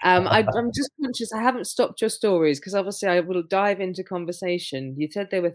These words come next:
Speaker 1: three, and I
Speaker 2: Yeah,
Speaker 1: just wanna
Speaker 2: sure.
Speaker 1: make sure we went over all of them.
Speaker 2: Yeah, no, so two more, which were both very personal, and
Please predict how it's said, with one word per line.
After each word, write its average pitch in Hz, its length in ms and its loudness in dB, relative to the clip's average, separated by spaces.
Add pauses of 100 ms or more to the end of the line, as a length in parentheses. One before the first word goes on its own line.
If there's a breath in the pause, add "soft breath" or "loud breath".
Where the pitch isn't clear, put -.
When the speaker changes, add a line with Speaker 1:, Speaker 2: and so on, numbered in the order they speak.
(100)
Speaker 1:
three, 165 180 2
and 107 120 4
I - 20 6
Speaker 2:
Yeah, 104 40 4
Speaker 1:
just - 180 -4
wanna 175 140 0
Speaker 2:
sure. 170 40 -2
Speaker 1:
make 165 260 -6
sure 175 100 -2
we 165 100 -2
went 170 180 -4
over 160 300 -4
all 208 220 -2
of 151 160 -6
them. 127 260 -8 (720)
Speaker 2:
Yeah, 143 180 4
no, 135 260 4
so 127 600 6 (340)
two 175 340 2
more, 107 680 0
which 113 320 -2
were 110 100 0
both 110 320 2
very 104 200 2
personal, 85 600 -2
and 90 400 -6